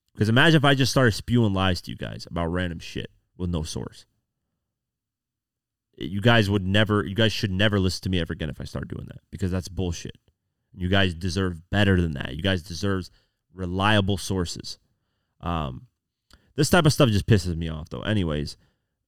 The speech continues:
I just wanted to talk about that because talking about Tasha K and her, her kind of story, yeah, uh, crazy. We'll keep our eye on this, and I hope T D Jakes sues that woman. She deserves a lawsuit. There needs to be repercussions for this.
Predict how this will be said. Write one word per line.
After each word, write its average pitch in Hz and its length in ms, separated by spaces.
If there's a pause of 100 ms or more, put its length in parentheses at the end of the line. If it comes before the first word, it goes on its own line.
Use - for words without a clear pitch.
(220)
I 107 80
just 98 120
wanted 95 220
to - 40
talk 107 160
about 95 220
that 90 100
because 85 420
talking 85 240
about 90 120
Tasha 85 280
K 90 240
and 87 120
her, 85 320 (100)
her 92 120
kind 90 200
of 82 80
story, 85 420 (420)
yeah, 67 180 (640)
uh, 62 260 (600)
crazy. 104 360
We'll 107 140
keep 131 200
our 135 40
eye 123 140
on 123 100
this, 113 160
and 101 100
I 98 40
hope 110 200
T - 120
D 101 140
Jakes 90 360 (160)
sues 92 500
that 50 180
woman. 50 240 (420)
She - 220
deserves 90 360
a 82 40
lawsuit. 82 440
There 82 120
needs 90 240
to - 80
be 90 100
repercussions 85 720 (120)
for 80 220
this. - 380